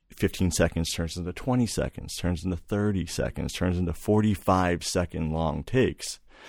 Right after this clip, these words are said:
And, you know, you have to psychologically get into a position when you get back up to go like, "Oh God, I have to do that again." So, you know, like, I was by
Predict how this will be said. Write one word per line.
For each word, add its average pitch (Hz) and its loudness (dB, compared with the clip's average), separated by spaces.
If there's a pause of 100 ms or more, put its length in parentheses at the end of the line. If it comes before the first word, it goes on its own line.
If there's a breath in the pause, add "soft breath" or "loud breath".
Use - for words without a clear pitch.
(640 loud breath)
And, 98 4 (640)
you 113 4
know, 92 6
you 104 6
have 127 8
to 117 2
psychologically 101 4
get 87 0
into - -4
a 80 -2
position 87 4 (200 soft breath)
when 92 6
you 87 6
get 87 4
back 71 0
up 110 6
to - -8
go 82 0
like, 71 -4 (220)
"Oh - -4
God, 80 2
I 71 -2
have 82 -2
to 78 -4
do 64 -4
that 52 -8
again." 73 -6 (1040 loud breath)
So, 95 10 (600 loud breath)
you 101 6
know, 80 2
like, 95 0
I 120 8
was 147 10
by 107 8